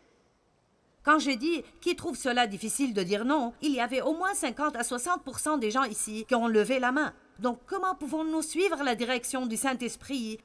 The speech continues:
qui nous guidera dans la vie avec un V majuscule si nous trouvons que c'est difficile de dire non aux gens quand le Saint-Esprit nous dit de dire non aux gens ?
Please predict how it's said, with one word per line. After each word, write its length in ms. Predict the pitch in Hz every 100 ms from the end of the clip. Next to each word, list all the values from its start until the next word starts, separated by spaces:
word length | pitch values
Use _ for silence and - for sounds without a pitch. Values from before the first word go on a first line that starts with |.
| _ -
qui 100 | 269
nous 100 | 233
guidera 400 | 185 226 202 320
dans 180 | 302 262
la 160 | 233
vie 140 | 196 214
avec 260 | 185 180
un 120 | 185 180
V 240 | 165 285
majuscule 800 | 339 285 233 254 - 254 160 214 - -
si 220 | - 277
nous 140 | 247 226
trouvons 460 | - 302 302 381
que 100 | 285
c'est 160 | 254 277
difficile 720 | 220 214 214 - 330 262 247 -
de 140 | 214
dire 260 | 214 226 220
non 220 | 240 349
aux 120 | 262
gens 300 | 233 233 220 -
quand 140 | 202
le 100 | 185
Saint-Esprit 680 | 180 233 220 220 - - 240
nous 160 | 214 202
dit 180 | 165 220
de 140 | 180
dire 320 | 165 196 202
non 200 | 185 185
aux 80 | 160
gens ? 260 | 180 294 285